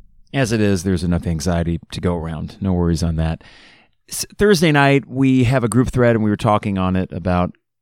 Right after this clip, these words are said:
the possibility of a case in Champaign. That's kind of circulating around the rumor mill now, and with some contacts that our friends have in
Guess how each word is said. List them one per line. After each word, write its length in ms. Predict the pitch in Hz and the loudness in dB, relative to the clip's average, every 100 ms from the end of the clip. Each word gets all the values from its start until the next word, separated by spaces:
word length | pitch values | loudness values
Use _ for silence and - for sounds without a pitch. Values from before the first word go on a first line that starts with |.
| _ - | _ -6
the 80 | - | -2
possibility 680 | 120 113 104 107 104 104 | 0 0 0 -2 0 0
of 80 | 95 | 0
a 60 | 92 | -2
case 320 | 90 87 - | -4 -4 -6
in 40 | |
Champaign. 760 | 82 87 90 107 101 101 98 95 | -6 -4 -2 -2 0 0 0 -2
That's 400 | 95 92 - - - | -2 -4 -6 -8 -10
kind 180 | 95 90 | -10 -10
of 140 | 80 | -8
circulating 560 | - 107 101 92 90 87 | -4 -4 -2 0 0 0
around 180 | 85 | 0
the 80 | 82 | 0
rumor 220 | 95 98 | 0 0
mill 220 | 98 98 98 | 0 -2 -2
now, 420 | 95 92 92 90 | -2 -2 -2 -2
and 180 | 85 80 - - - - _ | -2 -6 -12 -20 -20 -20 _
with 140 | 107 95 | -6 -2
some 160 | 107 | -2
contacts 960 | 87 101 98 104 95 - - - - - | -2 -2 -2 0 -2 -2 -4 -6 -10 -14
that 180 | - 98 - _ _ - | -6 -6 -6 _ _ -4
our 120 | 101 | -4
friends 340 | - 101 98 | -2 -4 -4
have 320 | 101 92 90 - | -6 -6 -8 -8
in 520 | - 131 123 117 113 | -2 0 0 -2 -4